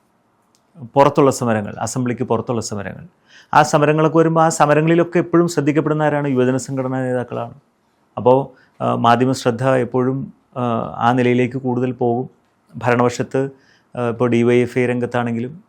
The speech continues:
അല്ലെങ്കിൽ എ വി എഫ് രംഗത്തോ ഒക്കെ നോക്കിയാൽ, അല്ലെങ്കിൽ സി പി എമ്മിൻ്റെ, സി പി ഐയുടെ ഒക്കെ നോക്കിയാൽ ഒരുപാട് യുവ നേതാക്കളുണ്ട്. പക്ഷേ അവരെല്ലാം പ്രവർത്തിക്കുന്നുണ്ട്, അവരവരുടേതായ മേഖലയിലുണ്ട്. പക്ഷേ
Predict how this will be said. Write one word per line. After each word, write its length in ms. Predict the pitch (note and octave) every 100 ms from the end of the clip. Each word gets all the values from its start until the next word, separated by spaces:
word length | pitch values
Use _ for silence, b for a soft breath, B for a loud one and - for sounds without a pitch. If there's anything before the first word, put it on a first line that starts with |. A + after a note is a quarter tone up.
| _
അല്ലെങ്കിൽ 260 | A#2 A#2 A#2
എ 180 | A2
വി 100 | A2+
എഫ് 220 | A#2 A#2 B2
രംഗത്തോ 460 | A#2 A#2 C3+ - _ _ _ _ _
ഒക്കെ 160 | A#2+ C#3
നോക്കിയാൽ, 460 | C3 B2 C#3 C#3 B2 D3+
അല്ലെങ്കിൽ 280 | - B2+ C3
സി 140 | C3+ B2+
പി 120 | C3
എമ്മിൻ്റെ, 240 | C3 C3
സി 140 | C#3+ C#3+
പി 140 | D3
ഐയുടെ 140 | D3
ഒക്കെ 100 | D#3
നോക്കിയാൽ 440 | D#3+ D#3 F3 F3+ -
ഒരുപാട് 320 | - G2+ G#2
യുവ 180 | C#3 C3+
നേതാക്കളുണ്ട്. 600 | D3 D3+ D3+ D3+ E3 D#3
പക്ഷേ 380 | E3+ - - D3+ B B B B A#2
അവരെല്ലാം 340 | A2+ B2 C#3
പ്രവർത്തിക്കുന്നുണ്ട്, 600 | D3+ C#3+ C#3+ F3 F3 E3
അവരവരുടേതായ 600 | E3+ D#3 C#3 C#3 C3+ C#3
മേഖലയിലുണ്ട്. 520 | C#3+ C#3 C#3 D3 C3+ B2+
പക്ഷേ 340 | B2 - D3